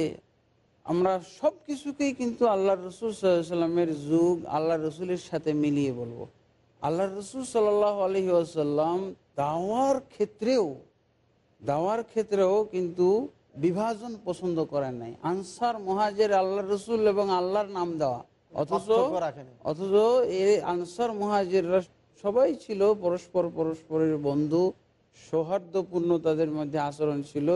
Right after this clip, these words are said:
Speaker 1: যে হাদিস অনুযায়ী, "মাসালুল মুমিনিনা ফি তাওয়াদ্দিহিম ওয়া তারাহুমিহিম ওয়া তাআতুহিম কামাসালি জাসাদিন ওয়াহিদ।" মুমিনরা তাদের পরস্পর সম্পর্কটা এমন হবে যেন তারা এক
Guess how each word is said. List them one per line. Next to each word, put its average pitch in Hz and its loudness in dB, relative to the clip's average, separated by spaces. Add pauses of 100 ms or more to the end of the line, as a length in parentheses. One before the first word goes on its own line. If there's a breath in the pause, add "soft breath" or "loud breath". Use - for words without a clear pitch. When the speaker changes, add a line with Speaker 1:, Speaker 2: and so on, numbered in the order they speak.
Speaker 1:
যে 151 4
হাদিস 151 -6
অনুযায়ী, 139 0 (400)
"মাসালুল 175 2
মুমিনিনা 190 2
ফি 180 0
তাওয়াদ্দিহিম 180 0
ওয়া 175 2
তারাহুমিহিম 165 -2
ওয়া 160 0
তাআতুহিম 147 -4
কামাসালি 143 -4
জাসাদিন 160 -4
ওয়াহিদ।" 127 -4 (800)
মুমিনরা 190 2
তাদের 196 -2
পরস্পর 185 -2
সম্পর্কটা 185 -2
এমন 185 2
হবে 185 0
যেন 190 0
তারা 190 0
এক 214 -4